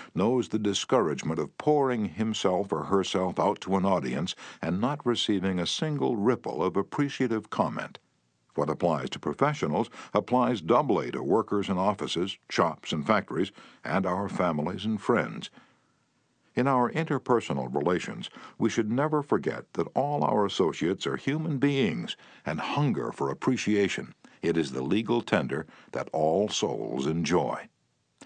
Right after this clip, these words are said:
Try leaving a friendly trail of little sparks of gratitude on your daily trips. You will be surprised how they will set small flames of friendship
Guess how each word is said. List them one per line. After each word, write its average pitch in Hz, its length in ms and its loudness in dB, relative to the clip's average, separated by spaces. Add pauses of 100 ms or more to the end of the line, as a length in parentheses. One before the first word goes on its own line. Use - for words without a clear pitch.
(120)
Try 180 240 2
leaving 131 340 2
a 62 100 -2
friendly 85 500 2
trail 85 420 0
of 64 140 -4
little 80 260 -2
sparks - 520 -2
of 69 180 -2
gratitude 78 560 2
on 62 100 -4
your 58 120 -6
daily 69 280 -2
trips. - 420 -2 (640)
You 160 100 2
will 180 100 2
be 139 160 0
surprised 82 680 2
how 95 140 0
they 95 140 0
will 92 140 2
set - 320 -2
small 98 560 -2
flames 104 500 -2
of 71 140 -2
friendship 82 600 0